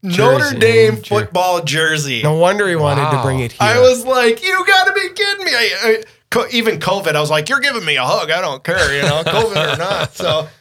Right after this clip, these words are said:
Speaker 1: isn't that totally awesome?
Speaker 3: Wow.
Speaker 2: That was
Speaker 1: Like,
Speaker 2: very
Speaker 3: How did you,
Speaker 2: kind
Speaker 3: what
Speaker 2: of
Speaker 3: did you
Speaker 2: them.
Speaker 3: do?
Speaker 1: Well, you know what? You just realize people are wonderful, and people want, people, it's not the gift, it's the thought, right? Like,
Speaker 2: Right.
Speaker 1: I had a conversation with them at the park with our boys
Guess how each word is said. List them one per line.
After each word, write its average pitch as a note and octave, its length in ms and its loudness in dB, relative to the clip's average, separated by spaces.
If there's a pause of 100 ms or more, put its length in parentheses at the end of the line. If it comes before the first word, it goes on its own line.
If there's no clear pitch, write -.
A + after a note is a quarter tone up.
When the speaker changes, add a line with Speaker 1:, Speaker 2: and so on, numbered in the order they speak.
Speaker 1:
isn't G4 140 -6
that E4 220 0
totally E4 320 -2
awesome? D#4 600 -2
Speaker 3:
Wow. G#2 160 0 (240)
Speaker 2:
That D3 80 -6
was C#3+ 160 -2
Speaker 1:
Like, - 120 2
Speaker 2:
very E3+ 200 4
Speaker 3:
How G3 160 2
did A#3 60 -2
you, G#3 40 0
Speaker 2:
kind D#3+ 380 0
Speaker 3:
what D3 60 2
Speaker 2:
of - 20 0
Speaker 3:
did G#3 80 -2
you G3+ 60 -6
Speaker 2:
them. A2+ 240 -4
Speaker 3:
do? D3 80 -4
Speaker 1:
Well, D#4 320 2
you C4 160 -4
know C4 160 2
what? A3 400 0
You G#3 60 -8
just G#3+ 220 -2
realize G3+ 320 -2
people D#3+ 360 -6
are C#3+ 100 -2
wonderful, D#3+ 560 -4
and C#3 160 -6
people D#3+ 260 -6
want, D3+ 260 -2 (120)
people, G3+ 580 -4 (640)
it's E3+ 220 -6
not A3 240 0
the G#3+ 80 -6
gift, - 540 -10 (100)
it's D3+ 220 -6
the C3+ 120 -8
thought, B2 480 -4
right? D3+ 260 -4
Like, C#3 200 -4
Speaker 2:
Right. C#3 280 2
Speaker 1:
I F3 100 2
had A3+ 160 0
a - 40 0
conversation A3 880 -2
with C#3+ 200 -4
them D3 140 -4
at C#3+ 140 -6
the - 80 -10
park E3 340 -4
with C#3 140 -6
our B2+ 140 -2
boys B2+ 720 -6